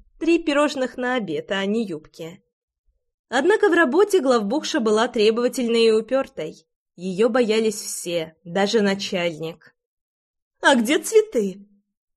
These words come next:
истерично спросила Рима, кинув взгляд на пустую вазу. "Дмитрий Васильевич, вы же должны были купить букет.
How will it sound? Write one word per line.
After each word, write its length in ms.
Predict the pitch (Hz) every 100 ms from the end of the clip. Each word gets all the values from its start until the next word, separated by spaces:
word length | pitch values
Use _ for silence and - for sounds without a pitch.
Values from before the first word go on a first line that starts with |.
| -
истерично 720 | 233 - 240 220 208 - 220
спросила 540 | 220 233 247 254 269
Рима, 420 | 285 196 180 170
кинув 400 | 202 - 240 214
взгляд 500 | 202 202 202 240 269
на 120 | 240 226
пустую 460 | 233 - 247 277
вазу. 460 | 220 175 175 175 190 _ _ _ _ _ _ _
"Дмитрий 540 | 254 240 302 440 302
Васильевич, 840 | 247 311 - 262 202 202 240 - - _ _
вы 160 | 226 269
же 120 | 269
должны 360 | 254 285 294 403
были 180 | 330
купить 460 | 311 320 - 302 320
букет. 520 | 370 370 240 196 -